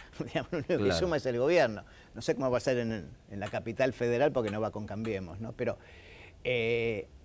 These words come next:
Speaker 1: hay que ver qué pasa con los peronismos provinciales.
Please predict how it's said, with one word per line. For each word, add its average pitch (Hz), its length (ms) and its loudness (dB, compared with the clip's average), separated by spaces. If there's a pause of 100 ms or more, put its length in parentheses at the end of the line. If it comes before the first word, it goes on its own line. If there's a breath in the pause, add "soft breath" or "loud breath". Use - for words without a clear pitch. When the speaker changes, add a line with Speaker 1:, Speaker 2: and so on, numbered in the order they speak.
(920)
Speaker 1:
hay 208 160 6
que 180 160 4
ver 185 200 4
qué 180 140 4
pasa 185 600 2
con 123 340 0
los 127 160 0
peronismos 135 720 0
provinciales. 92 1080 -4